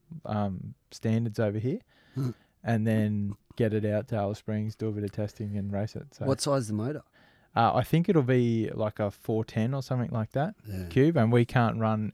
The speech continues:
Speaker 1: anything bigger than a six litre, which is like three ninety something cubes.
Speaker 2: I usually run a three fifty
Speaker 1: Yeah.
Speaker 2: in the boat.
Speaker 1: Yeah. <laughs> And, uh, is that no foreskin sixty-nine?
Speaker 2: Yeah, yeah.
Speaker 1: Yeah.
Speaker 2: We haven't got the graphics yet.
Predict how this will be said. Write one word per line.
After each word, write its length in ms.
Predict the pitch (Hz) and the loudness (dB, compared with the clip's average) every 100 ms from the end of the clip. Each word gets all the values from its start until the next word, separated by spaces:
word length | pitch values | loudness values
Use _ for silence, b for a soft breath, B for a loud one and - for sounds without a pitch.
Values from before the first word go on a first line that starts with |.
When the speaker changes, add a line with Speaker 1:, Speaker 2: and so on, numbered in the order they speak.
| - | -2
Speaker 1:
anything 380 | 113 - 107 | -2 -2 -4
bigger 220 | 107 107 104 | -2 -2 -2
than 120 | 101 | -2
a 40 | |
six 320 | 101 - 110 - | -2 -4 -4 -2
litre, 260 | 107 113 | 0 0
which 200 | 110 104 | -2 -4
is 140 | 110 101 | -6 -4
like 180 | 104 | -8
three 320 | - - 110 104 | -8 -2 0 2
ninety 320 | 101 104 110 | 4 4 2
something 300 | - 120 156 | -2 -8 -6
cubes. 340 | - 135 180 _ b b b | -4 -4 -6 _ b b b
Speaker 2:
I 100 | 117 | 0
usually 220 | 107 101 | 0 -2
run 160 | 95 92 | -4 -8
a 20 | |
three 220 | - 92 | -8 -12
fifty 400 | 90 101 - 101 - | -10 -12 -10 -14 -8
Speaker 1:
Yeah. 220 | 113 110 98 - | -2 -2 -2 -6
Speaker 2:
in 80 | 107 | -8
the 60 | 104 | -8
boat. 320 | 101 101 104 | -10 -12 -10
Speaker 1:
Yeah. 200 | 131 123 - _ _ - B B B B - - - | -8 -8 -12 _ _ -20 B B B B -8 -6 -4
<laughs> 100 | - B B B B B B - | -6 B B B B B B -4
And, 200 | 131 120 | 0 2
uh, 220 | 117 110 | 2 2
is 120 | - 113 | -2 -4
that 160 | 113 | -2
no 140 | 117 110 | -2 -2
foreskin 440 | - 113 - 113 | -2 -4 -2 -2
sixty-nine? 540 | - 117 - 110 135 | -2 -6 -4 -4 0
Speaker 2:
Yeah, 160 | 123 120 | 2 2
yeah. 220 | 110 101 | 0 -2
Speaker 1:
Yeah. 180 | 120 113 - - | -2 -2 -6 -2
Speaker 2:
We 160 | 117 | 2
haven't 160 | 120 113 | 2 2
got 140 | 110 | -2
the 80 | 98 | -4
graphics 400 | 101 95 113 - | -6 -4 -6 -4
yet. 200 | 107 92 | -6 -6